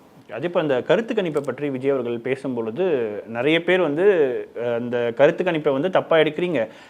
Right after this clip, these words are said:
அது வந்து இன்னொரு தடவை வேணா அழிச்சு கூட பாருங்க, எங்களுக்கு வந்து எவ்வளவு சதவீத வாக்குகள் இருக்கு, ஒவ்வொரு வீட்லயுமே தாவேகாவினுடைய ஓட்டுகள் இருக்கு அப்படின்றத அவர் சொல்றாரு. சமீபத்துல வெளியான இந்தியா டுடே கருத்து கணிப்புல கூட தாவேகாவுக்கு பதினைந்து சதவீதம் அப்படின்றத வந்து அவங்க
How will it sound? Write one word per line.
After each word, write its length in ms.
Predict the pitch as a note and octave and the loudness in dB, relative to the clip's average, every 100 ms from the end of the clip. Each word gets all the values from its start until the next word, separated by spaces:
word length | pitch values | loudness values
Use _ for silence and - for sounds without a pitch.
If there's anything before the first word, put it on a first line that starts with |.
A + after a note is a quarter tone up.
| - | -4
அது 120 | B2+ | 0
வந்து 160 | C#3 G3 | 2 2
இன்னொரு 280 | F#3+ G#3+ G3+ | 4 4 6
தடவை 260 | G#3 F#3+ | 6 6
வேணா 20 | |
அழிச்சு 280 | G3+ F3 F#3+ | 6 6 4
கூட 180 | F#3+ F#3 | 4 4
பாருங்க, 460 | F#3 C#3+ B2+ D3+ G#3+ | 6 4 4 2 2
எங்களுக்கு 320 | D3+ D3+ D3+ | 0 0 0
வந்து 240 | D3+ G3+ | 2 4
எவ்வளவு 300 | D#3+ D#3+ F#3 | 6 6 4
சதவீத 320 | F3 D#3 D#3+ | 4 2 4
வாக்குகள் 360 | C#3+ D3 D#3+ D3+ | 2 2 2 0
இருக்கு, 320 | B2+ A#2 C#3 | 0 -2 0
ஒவ்வொரு 360 | D3+ G3 B3 A#3 | 0 6 8 8
வீட்லயுமே 380 | G#3+ G#3+ G#3+ A3 | 6 2 0 6
தாவேகாவினுடைய 800 | F3 F3+ F3 F3 D#3 D3+ C#3+ D#3+ | 6 8 6 4 4 2 2 4
ஓட்டுகள் 460 | D3+ D#3 D3+ C#3+ | 4 4 2 2
இருக்கு 360 | C3+ C3 D3 C3 | 2 0 2 2
அப்படின்றத 340 | B2 B2+ A#2+ | 2 -2 2
அவர் 220 | D3+ B2+ | 2 2
சொல்றாரு. 400 | B2+ B2 G#2+ D3 - - - | -2 -2 0 -2 -6 -20 2
சமீபத்துல 520 | C#3+ F3 A#3+ A3 A3 A3 | 4 6 8 8 10 8
வெளியான 380 | F#3+ G3 E3 | 8 6 4
இந்தியா 280 | F3+ F3 G#3+ | 2 4 4
டுடே 280 | G3+ F3+ F3 | 4 2 4
கருத்து 280 | D3+ D#3 D#3+ | 2 2 0
கணிப்புல 360 | D3 C3+ B2+ | -2 -2 -4
கூட 440 | A2 A#2 B2+ A#3+ - | -4 0 0 0 0
தாவேகாவுக்கு 480 | D3 E3+ F#3 D3+ F3+ | 2 4 2 0 0
பதினைந்து 400 | D3 D#3 G#3 E3+ | 2 2 2 0
சதவீதம் 460 | D#3 D3 C#3+ C#3+ C3+ | 0 0 0 -2 -2
அப்படின்றத 360 | A#2 C3 A#2+ | -4 -2 -2
வந்து 220 | A2+ B2+ | -2 -4
அவங்க 160 | D#3 | -4